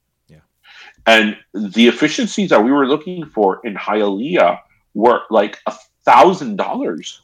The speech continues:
Speaker 1: Well,
Speaker 2: for an efficiency.
Speaker 1: okay, but in all fairness, you were looking for an efficiency in Miami's Brooklyn.
Speaker 2: That is true. That
Speaker 1: You
Speaker 2: is
Speaker 1: know, I
Speaker 2: true.
Speaker 1: mean, I
Speaker 2: That is
Speaker 1: mean,
Speaker 2: true.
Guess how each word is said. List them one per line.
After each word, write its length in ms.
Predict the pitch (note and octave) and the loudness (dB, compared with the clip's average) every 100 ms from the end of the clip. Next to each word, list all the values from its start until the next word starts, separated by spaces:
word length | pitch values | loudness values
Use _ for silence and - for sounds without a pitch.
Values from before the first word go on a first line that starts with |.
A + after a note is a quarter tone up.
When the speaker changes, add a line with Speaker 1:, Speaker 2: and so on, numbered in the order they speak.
| - | -14
Speaker 1:
Well, 120 | F3+ | -4
Speaker 2:
for 180 | A#2+ A#2 | -4 -2
an 300 | B2 A#2 A#2 _ _ | -4 -6 -8 _ _
efficiency. 440 | F3 F3+ A3 D#3 D3 - | -4 -2 -6 -8 -10 -12
Speaker 1:
okay, 60 | B2+ | -12
but 180 | D3 D3 | -12 -12
in 80 | |
all 120 | D3+ E3+ | -12 -14
fairness, 420 | - D#3+ D3 - | -12 -12 -12 -16
you 180 | C#3+ C#3+ | -16 -14
were 300 | C3 C#3 E3+ | -12 -10 -10
looking 500 | F3+ D3+ D#3 - D3+ | -8 -8 -8 -10 -14
for 440 | - - B2 A#2+ A#2 | -16 -16 -12 -12 -14
an 160 | A#2 | -14
efficiency 540 | A#2 C3 C3+ C#3 - C3 | -16 -16 -12 -10 -10 -10
in 60 | |
Miami's 520 | A#2+ A2+ A2+ A#2 A#2 | -12 -12 -12 -14 -16
Brooklyn. 540 | - A2 G2 - D#2 E2 _ _ _ _ _ _ _ _ _ _ _ _ _ _ _ _ - - - - A#2 | -16 -16 -16 -18 -20 -20 _ _ _ _ _ _ _ _ _ _ _ _ _ _ _ _ -16 -14 -14 -4 4
Speaker 2:
That 160 | C#3+ | 6
is 160 | C#3 - | 4 0
true. 320 | - G2+ - - _ G#2 | -2 -2 -2 -10 _ 0
That 220 | A2+ G2 | 2 2
Speaker 1:
You 40 | |
Speaker 2:
is 60 | G2+ | 0
Speaker 1:
know, 80 | G#2 | -6
I 40 | |
Speaker 2:
true. 80 | - | -8
Speaker 1:
mean, 160 | C3 A#2+ _ _ - | -8 -10 _ _ -8
I 80 | - | -4
Speaker 2:
That 100 | - | -4
is 80 | A#2+ | -4
Speaker 1:
mean, 100 | A#2 | -8
Speaker 2:
true. 220 | - | -10